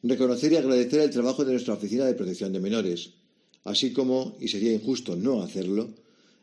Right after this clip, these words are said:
el de la inmensa mayoría de nuestra gente, sacerdotes, religiosos, seglares, que día a día entregan su tiempo y su vida por los demás. Cierto es que podemos protagonizar situaciones contrarias al Evangelio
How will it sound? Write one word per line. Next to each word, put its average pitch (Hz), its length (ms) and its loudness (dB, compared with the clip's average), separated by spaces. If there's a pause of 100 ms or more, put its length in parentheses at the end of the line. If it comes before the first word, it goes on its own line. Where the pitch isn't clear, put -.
el 127 120 2
de 131 80 6
la 123 100 6
inmensa 156 300 0
mayoría 139 360 2
de 131 100 4
nuestra 107 320 -2
gente, 87 500 -6
sacerdotes, 120 720 0
religiosos, 117 640 0
seglares, 117 600 -2 (360)
que 123 140 2
día 147 240 6
a 117 60 0
día 143 420 2
entregan 143 500 0
su 117 140 -6
tiempo 135 320 0
y 123 60 2
su 95 160 -4
vida 104 260 0
por 95 100 -4
los 85 140 -4
demás. 82 420 -10 (1120)
Cierto 127 240 2
es 120 80 2
que 120 140 -2
podemos 123 300 0
protagonizar 113 720 0
situaciones 123 480 -4
contrarias 107 440 -2
al 98 80 -4
Evangelio 135 560 0